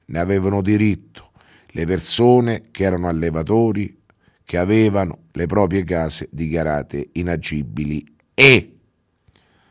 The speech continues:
hanno avuto due opportunità: o aspettare i sae o scegliere il mapre. La gestione del mapre è stata fatta una gara dalla Regione Umbria, ha delegato poi al Lazio le verifiche,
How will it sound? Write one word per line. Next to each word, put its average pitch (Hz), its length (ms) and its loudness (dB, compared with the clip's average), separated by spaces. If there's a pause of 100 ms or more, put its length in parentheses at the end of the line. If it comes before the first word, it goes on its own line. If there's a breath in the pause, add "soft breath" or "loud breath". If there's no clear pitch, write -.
(540)
hanno 151 280 8
avuto 131 380 8
due 110 320 6
opportunità: 92 920 2 (100)
o 156 140 12
aspettare 104 680 4
i 82 60 -2
sae 98 580 4 (380 soft breath)
o 160 120 8
scegliere 117 640 4
il 101 100 4
mapre. 76 640 -2 (680 soft breath)
La 160 200 10
gestione 135 500 4
del 135 160 6
mapre 135 460 6
è 123 40 4
stata 120 380 4
fatta 113 480 6
una 107 240 2
gara 123 640 8
dalla 107 420 6
Regione 110 680 2
Umbria, 87 800 2
ha 104 140 6
delegato 117 800 8
poi 107 340 6
al 104 160 4
Lazio 104 520 6
le 92 160 -2
verifiche, 143 760 4